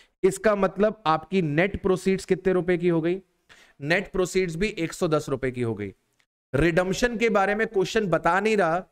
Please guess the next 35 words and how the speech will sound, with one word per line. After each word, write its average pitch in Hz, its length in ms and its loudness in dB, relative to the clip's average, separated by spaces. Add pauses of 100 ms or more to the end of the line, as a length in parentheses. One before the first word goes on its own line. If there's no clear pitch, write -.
कि 202 80 -2 (140)
पार 175 240 2
पे 208 140 0
रिडम्पशन 196 460 -2
होगा 196 220 0
कि 214 180 -6
प्रीमियम 185 420 -4
पे 175 80 -2
रिडम्पशन 143 400 -2
होगा, 110 260 0 (420)
तो 123 60 4
हम 175 180 2
लोग 196 160 4
मानेंगे 196 540 2
कि 208 140 0
पार 190 420 2
पे 208 160 2
रिडम्पशन 180 420 2
होगा, 143 320 2 (360)
रिडम्पशन 170 540 2
वैल्यू 185 340 0 (100)
आपकी 156 320 -4
हंड्रेड 147 380 -2
हो 123 100 2
जाएगी, 104 360 -4 (320)
राइट? 170 360 0 (540)
एक 233 320 2
चार 214 240 4
सत्रह 208 420 0
को 214 140 0
आपने 190 400 0
डिबेंचर 170 440 0
इशू 185 220 2
करे 180 240 2
हैं, 196 180 2